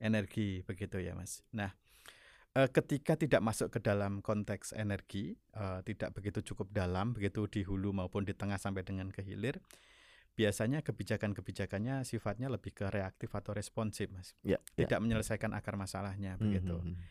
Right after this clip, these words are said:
Speaker 1: Misalnya tadi seperti Mas David singgung, Pak Presiden memberikan mention kepada Pertamina mengenai menikmati subsidi dan P L N-nya, eh, menikmati subsidi gitu.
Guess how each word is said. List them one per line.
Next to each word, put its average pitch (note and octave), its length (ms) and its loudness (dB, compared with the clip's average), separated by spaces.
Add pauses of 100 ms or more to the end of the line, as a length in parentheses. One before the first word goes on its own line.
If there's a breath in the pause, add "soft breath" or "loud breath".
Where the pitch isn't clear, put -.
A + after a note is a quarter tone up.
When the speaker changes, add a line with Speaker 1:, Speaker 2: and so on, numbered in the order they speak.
(320 loud breath)
Speaker 1:
Misalnya G2+ 320 2
tadi A2+ 160 4
seperti G2 240 -2
Mas G2 160 0
David F#2+ 240 0
singgung, G#2+ 400 0
Pak F#2 80 -2
Presiden A2 400 0
memberikan G2 480 0
mention F#2 320 -2
kepada F#2 640 -6
Pertamina G2 640 0
mengenai F#2+ 400 -2
menikmati G2 480 -2
subsidi G#2 320 -6
dan F#2+ 160 -2
P F#2 80 -6
L G2 160 -2
N-nya, G2 320 -2 (640 soft breath)
eh, G2 80 0
menikmati G2+ 400 0
subsidi G2+ 480 -4
gitu. F2+ 240 -6